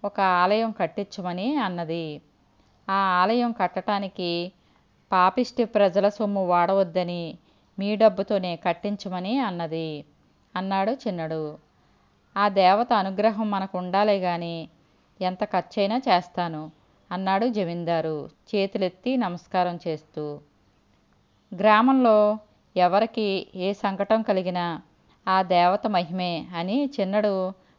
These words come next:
ప్రచారం చేసి జనాన్ని అదరగొట్టసాగాడు. జమీందారు దేవతకు పూర్తిగా దాసానుదాసుడైపోయాడు. ఆయన డబ్బును మంచినీరులాగా ఖర్చు చేసి ఊరి బయట దేవతకు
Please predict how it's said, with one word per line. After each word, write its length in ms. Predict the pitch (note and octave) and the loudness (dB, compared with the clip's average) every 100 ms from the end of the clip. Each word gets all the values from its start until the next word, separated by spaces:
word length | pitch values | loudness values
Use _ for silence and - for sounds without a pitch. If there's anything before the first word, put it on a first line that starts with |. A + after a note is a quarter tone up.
| - | -6
ప్రచారం 480 | F#3 F#3 G#3 A3 A3+ G#3+ | -2 0 2 2 0 -2
చేసి 420 | F3+ - F#3+ E3+ | -4 -4 -6 -6
జనాన్ని 800 | E3 F3 F3+ G#3 G3+ F3+ F3+ F3+ _ _ _ - | -2 -2 0 -2 -4 -6 -6 -10 _ _ _ -4
అదరగొట్టసాగాడు. 1080 | F3+ F3+ G3 G#3 G#3 - G3 E3+ E3 D#3+ D#3+ D3+ D3 - _ _ _ _ _ _ _ _ - | 0 2 4 2 2 -2 -2 0 0 0 -2 -4 -10 -16 _ _ _ _ _ _ _ _ -14
జమీందారు 760 | F#3 G#3+ A#3 B3+ C4 A#3+ A3 G#3+ | -2 0 4 6 8 6 4 0
దేవతకు 600 | F#3+ F3+ F#3+ A3 - G#3 | 4 6 6 4 -2 -8
పూర్తిగా 720 | F#3+ F#3 F3 G3 F#3 F3+ F3 | -4 -4 -2 -4 0 0 0
దాసానుదాసుడైపోయాడు. 1800 | E3+ E3 F3+ - G#3 A3 F#3+ F3+ F3+ E3+ F3 G3 E3 D#3+ D#3 D#3 D3 C#3+ - _ _ _ _ _ _ - | 2 2 2 0 0 2 4 4 2 -2 0 0 0 0 -2 -4 -6 -10 -16 _ _ _ _ _ _ -4
ఆయన 440 | G3 G#3 G#3 G3 F#3+ | 0 2 2 2 2
డబ్బును 800 | G3 F3 E3+ A3+ A3 G3 G3 G#3 _ _ F#3 | 2 2 2 2 2 0 -4 -8 _ _ -6
మంచినీరులాగా 800 | F3 F#3 A3 A3 G#3+ G3+ F#3+ F3+ | -6 -2 -2 0 2 2 2 -2
ఖర్చు 340 | - F3 - - | -4 -6 -6 -4
చేసి 540 | F3 F3 F3 E3 D3+ - _ _ _ - | -4 -4 -6 -6 -8 -12 _ _ _ -8
ఊరి 260 | G3 A3 A#3+ | -2 2 4
బయట 280 | A3+ G#3 | 4 4
దేవతకు 840 | F#3+ F#3 F3 G3 G#3 G3 F3+ F3 | 2 4 4 4 -2 -6 -4 -2